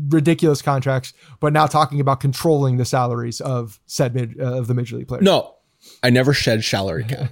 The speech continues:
Speaker 1: <laughs>
Speaker 2: He never said salary cap, but he did say that baseball, the reality of today is that the two sides don't agree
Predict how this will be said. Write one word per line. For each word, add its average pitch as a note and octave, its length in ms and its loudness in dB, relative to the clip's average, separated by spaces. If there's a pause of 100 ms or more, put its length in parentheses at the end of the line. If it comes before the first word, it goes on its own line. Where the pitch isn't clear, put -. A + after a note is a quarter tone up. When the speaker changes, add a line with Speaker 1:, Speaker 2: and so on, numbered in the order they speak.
Speaker 1:
<laughs> - 20 -10 (840)
Speaker 2:
He B2 140 -4
never C3 280 2
said C#3 220 0
salary A2 360 0
cap, A2 240 0
but A2 100 0
he G#2+ 80 0
did F3+ 280 0
say A2+ 460 0 (300)
that A2+ 260 0
baseball, B2+ 520 2
the G#2+ 100 0
reality C#3 480 2
of B2 160 -2
today A2+ 500 2
is A2 120 -4
that A2 120 0
the - 80 -12
two - 160 -2
sides B2 320 0
don't D3+ 240 4
agree A2 400 0